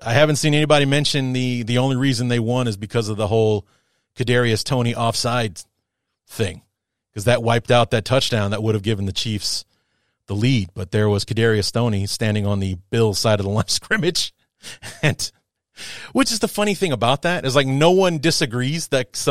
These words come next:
that Toney was offsides. It was more upset, like, "You can't make that call at that time. You can't call that at that time." Well, if, if not, then when? You know, and, and it didn't look good. The referees missed it, like, three other times in the game. That wasn't the only time Toney lined up like that. But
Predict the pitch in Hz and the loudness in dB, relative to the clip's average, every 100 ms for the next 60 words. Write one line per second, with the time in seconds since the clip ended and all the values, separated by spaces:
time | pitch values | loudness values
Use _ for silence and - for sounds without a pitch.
0 | 123 127 120 135 135 131 110 117 117 123 | 0 0 0 0 -2 -2 -2 -2 -2 -2
1 | 110 139 - _ _ _ - 143 117 139 | -2 -4 -8 _ _ _ 0 0 2 6
2 | 156 139 - 160 123 139 120 - 180 160 | 6 6 4 0 2 -2 -2 0 2 2
3 | 147 139 - 147 135 127 135 123 - 131 | 0 0 2 2 2 2 0 -2 -2 -4
4 | 101 - _ 135 139 - 175 - 175 165 | -4 -10 _ -10 -4 0 0 2 6 6
5 | 135 123 110 135 123 170 110 _ _ _ | 4 2 2 0 2 0 -2 _ _ _
6 | _ _ _ _ _ _ - 156 139 214 | _ _ _ _ _ _ -12 -10 -10 -16
7 | 123 - - 127 131 135 107 143 120 95 | -20 -18 -10 -6 -4 -4 -4 -4 -2 -2
8 | 143 - _ _ _ _ _ _ _ - | -2 -4 _ _ _ _ _ _ _ -6
9 | 110 107 117 127 131 139 160 170 170 127 | -2 0 0 0 0 2 2 4 4 4
10 | 165 135 131 - 131 135 107 127 131 135 | 2 4 2 2 0 -2 0 0 2 -2
11 | 104 104 - 123 117 104 95 113 104 90 | -4 -8 -8 -6 -2 -2 -2 -4 -4 -6
12 | 117 101 92 104 95 110 107 104 104 104 | -8 -6 -4 -4 -2 -2 -4 -2 -4 -4
13 | - 104 90 120 92 92 92 110 - 80 | -4 -6 -6 -8 -8 -12 -14 -14 -14 -18
14 | - - 101 104 90 | -16 -18 -12 -10 -10